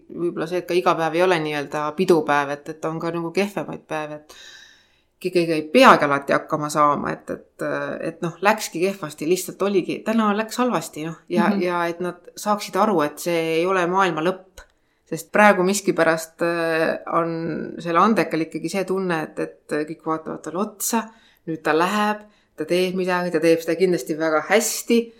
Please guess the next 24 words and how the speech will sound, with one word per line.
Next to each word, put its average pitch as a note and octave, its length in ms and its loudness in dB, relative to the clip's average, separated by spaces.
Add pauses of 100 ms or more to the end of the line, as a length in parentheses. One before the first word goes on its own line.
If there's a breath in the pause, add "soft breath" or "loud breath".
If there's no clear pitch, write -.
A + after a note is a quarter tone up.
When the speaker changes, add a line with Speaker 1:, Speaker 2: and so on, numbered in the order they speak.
(240 soft breath)
Speaker 1:
sellepärast E3+ 560 0
et, E3 240 -2 (160)
no, F3+ 360 -2
mi-, G#3 160 0 (200)
ma G3 120 2
arvan, G#3 220 2
et D#3 120 0
see F#3 100 -4
on F3+ 80 -2
nagu E3 280 0 (100)
üleüldine F3+ 600 0
selline C#3+ 400 -6 (180)
hästi E3 400 -4 (260)
nagu F3+ 260 -10
tegelikult, E3+ 360 -4
minu F3+ 240 -2
jaoks F3+ 160 -4
on F3+ 240 -2
nagu D#3+ 180 -2
nõme A3+ 380 4
tegelikult F3+ 500 -2
või E3+ 140 0
nõme G#3+ 260 6
selline, D#3+ 520 -4